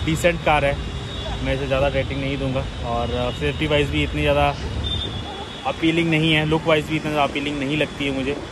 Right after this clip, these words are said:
तो अगर आप ये गाड़ी ले रहे हो then it's totally up to your budget। मारुति की अच्छी average देने वाली है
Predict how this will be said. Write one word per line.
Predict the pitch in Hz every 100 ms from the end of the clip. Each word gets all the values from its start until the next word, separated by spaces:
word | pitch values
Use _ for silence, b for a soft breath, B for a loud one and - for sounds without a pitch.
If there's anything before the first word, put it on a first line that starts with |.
| -
तो |
अगर | 127 139
आप | 135
ये |
गाड़ी | 143 143
ले | 139 135
रहे | 135 139
हो | 135
then | 135 131 127 120 - - -
it's | 135 131
totally | 151 139 151
up | 139
to | 147
your | 156
budget। | 135 131 160 156 -
मारुति | 131 127 147
की | 139 143 139 143
अच्छी | 139 131 131 156
average | 143 143
देने | 139 135
वाली | 135 131
है | 135 131